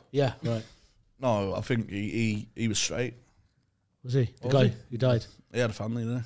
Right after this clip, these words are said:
Speaker 1: Yeah, Michael Barrymore
Speaker 3: Ah.
Speaker 1: was the one who was gay, right?
Speaker 2: Yeah. Well, there, it was a gay party. There wasn't, there was a lot of
Speaker 3: Oh, and he was just there, was he? His family was
Speaker 1: Just,
Speaker 3: at home.
Speaker 1: yeah.
Speaker 2: Yeah.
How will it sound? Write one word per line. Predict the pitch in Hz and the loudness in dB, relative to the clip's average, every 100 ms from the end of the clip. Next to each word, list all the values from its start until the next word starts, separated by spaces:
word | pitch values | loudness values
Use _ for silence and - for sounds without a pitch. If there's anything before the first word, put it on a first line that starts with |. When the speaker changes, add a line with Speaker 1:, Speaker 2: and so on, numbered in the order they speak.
| - | -6
Speaker 1:
Yeah, | 131 | 0
Michael | 135 147 131 | 2 4 6
Barrymore | 147 131 | 8 8
Speaker 3:
Ah. | 120 | 4
Speaker 1:
was | 117 | 2
the | |
one | 110 | 0
who | 110 | -2
was | 101 | -2
gay, | 107 107 | -2 0
right? | 135 233 95 | -2 -6 -8
Speaker 2:
Yeah. | 90 - _ _ 143 | -10 -10 _ _ 8
Well, | 143 | 8
there, | 143 | 8
it | 147 | 2
was | 127 | 0
a | 127 | 0
gay | 139 135 | 2 0
party. | 120 110 107 82 - _ _ - | 0 -2 -4 -6 -12 _ _ -12
There | 98 | -10
wasn't, | 107 - | -10 -12
there | 104 98 | -12 -10
was | |
a | 101 | -10
lot | 95 | -10
of | 101 - _ _ | -12 -18 _ _
Speaker 3:
Oh, | 127 123 | 4 6
and | 123 | 6
he | |
was | 120 | 4
just | 117 113 | 2 4
there, | 120 123 | 6 6
was | 123 | 4
he? | 131 117 - _ | 0 -4 -10 _
His | - | -18
family | - 113 120 | -6 0 2
was | 120 | 2
Speaker 1:
Just, | 113 | 2
Speaker 3:
at | |
home. | 117 117 - - | 0 -2 -8 -10
Speaker 1:
yeah. | 107 | -4
Speaker 2:
Yeah. | 98 95 | -4 -4